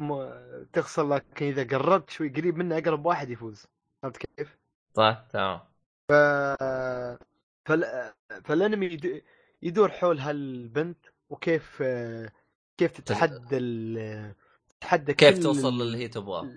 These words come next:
Speaker 1: هي المشرفين اللي موجودين في الم-، في المدرسة يلين ما توصل الرتبة العالية.
Speaker 2: تمام.
Speaker 1: ف-،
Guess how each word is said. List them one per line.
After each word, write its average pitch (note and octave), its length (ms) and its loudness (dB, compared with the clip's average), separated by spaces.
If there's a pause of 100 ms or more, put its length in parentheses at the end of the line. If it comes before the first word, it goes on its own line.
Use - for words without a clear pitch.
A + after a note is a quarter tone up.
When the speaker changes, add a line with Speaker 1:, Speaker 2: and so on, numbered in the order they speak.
(320)
Speaker 1:
هي C#3+ 300 4
المشرفين C#3+ 640 -2
اللي B2+ 420 -2
موجودين C3 420 -2
في B2 60 -8
الم-، C3+ 160 -2
في - 100 -10
المدرسة F3+ 560 0 (480)
يلين F#3+ 260 6
ما F3 160 2
توصل D#3+ 640 -2 (480)
الرتبة D3 320 -2
العالية. A2 440 -2 (400)
Speaker 2:
تمام. G#2 360 -2
Speaker 1:
ف-، G#3 840 0